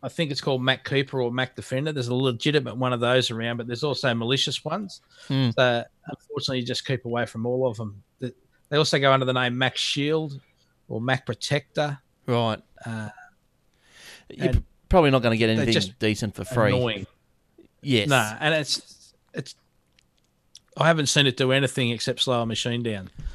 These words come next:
Speaker 1: to be absolutely honest.
Speaker 2: So
Speaker 1: It
Speaker 2: is it
Speaker 1: says, "Oh, you know,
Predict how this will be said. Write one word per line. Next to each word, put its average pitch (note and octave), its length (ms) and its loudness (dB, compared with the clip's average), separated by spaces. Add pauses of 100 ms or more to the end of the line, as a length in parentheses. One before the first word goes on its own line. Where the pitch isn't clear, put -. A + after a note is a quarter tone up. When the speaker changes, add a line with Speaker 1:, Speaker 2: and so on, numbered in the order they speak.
(300)
Speaker 1:
to A2 80 -4
be A2 100 0
absolutely A2 540 -2
honest. C#3+ 360 -8 (160)
Speaker 2:
So E3 100 10
Speaker 1:
It D#3 100 10
Speaker 2:
is - 20 -
it D#3+ 60 10
Speaker 1:
says, D#3 240 8
"Oh, C#3+ 160 6
you C3+ 140 6
know, C3+ 200 4